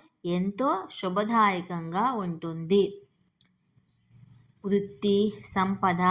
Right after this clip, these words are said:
విద్య, సంబంధాల్లో సానుకూల ఫలితాలను ఇస్తుంది. ఆ అదృష్ట రాశులేమిటో, ఈ రాశి జాతకులు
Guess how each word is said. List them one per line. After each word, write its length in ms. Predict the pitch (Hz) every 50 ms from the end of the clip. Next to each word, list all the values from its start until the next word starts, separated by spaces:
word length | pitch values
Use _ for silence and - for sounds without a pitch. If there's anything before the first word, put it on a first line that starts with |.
| 185 190 202 - - _ _ _
విద్య, 580 | - 196 180 175 170 180 196 208 202 202 208 - - - - _ -
సంబంధాల్లో 1080 | - - 185 180 185 202 208 214 214 208 208 185 180 175 175 180 202 247 294 302 240 - - _ _ _
సానుకూల 760 | - - - 208 185 196 220 240 277 254 - 269 254 240 220
ఫలితాలను 720 | 202 - 170 160 160 160 - 180 175 170 170 175 196 247 302
ఇస్తుంది. 840 | 285 226 - - - - 175 165 170 170 175 196 190 - - - - _ - - _ _ _ _ 190
ఆ 140 | 202 208
అదృష్ట 520 | 202 185 175 160 165 226 240 220 - - 247
రాశులేమిటో, 1080 | 226 202 180 165 165 170 - 180 175 175 170 170 165 165 160 - 175 175 180 185 196 - _ _ _ _ -
ఈ 240 | 208 214 214 208
రాశి 460 | 185 180 165 160 175 196 - 240 220 185
జాతకులు 760 | 190 175 160 170 175 - 190 180 - 208 214 269 302 277